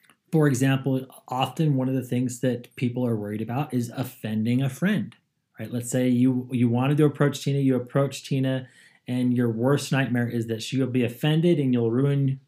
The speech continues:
the friendship, right? Well, you have zero intent of actually doing that, right? That's, that's, I hope that's <laughs> true. And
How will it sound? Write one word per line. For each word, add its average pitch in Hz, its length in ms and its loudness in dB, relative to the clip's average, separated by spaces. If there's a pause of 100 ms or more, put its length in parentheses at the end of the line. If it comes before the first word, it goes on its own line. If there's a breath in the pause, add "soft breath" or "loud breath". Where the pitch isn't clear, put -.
the 123 100 -4
friendship, - 680 -10 (720)
right? 120 400 -2 (840)
Well, 147 460 2 (540)
you 196 140 6
have 226 220 2 (680)
zero 180 380 4
intent 135 600 2
of 117 120 -2
actually 110 380 -4
doing 92 320 -8
that, - 280 -16 (720)
right? 117 280 -6
That's, 170 340 -4
that's, - 540 -14
I 120 120 -4
hope 117 240 -4
that's 117 240 -4
<laughs> - 20 -8
true. 175 540 4 (840 loud breath)
And 170 460 4